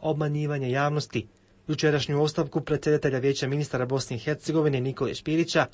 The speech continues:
on je za slovački list S M E ocijenio kako je to njegovo pravo. Londonski list Independent navodi kako je Nikola Špirić ostavkom gurnuo zemlju u najdublju krizu od završetka rata. Etničke podjele zadiru toliko duboko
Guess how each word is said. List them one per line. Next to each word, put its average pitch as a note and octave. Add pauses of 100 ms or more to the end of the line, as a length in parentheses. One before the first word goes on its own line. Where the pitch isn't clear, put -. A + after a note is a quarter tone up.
(280)
on F3+
je E3+
za E3
slovački E3+
list E3+
S E3
M E3
E E3
ocijenio D#3
kako C#3+
je B2+
to D#3
njegovo B2+
pravo. G2+ (540)
Londonski D#3+
list E3+
Independent F#3
navodi F3+
kako E3
je E3
Nikola F3
Špirić F#3
ostavkom E3+ (300)
gurnuo F#3
zemlju E3
u D3+
najdublju D3+
krizu D#3+
od C#3+
završetka C3
rata. C3 (360)
Etničke C#3+
podjele D#3
zadiru D#3+
toliko D#3
duboko D3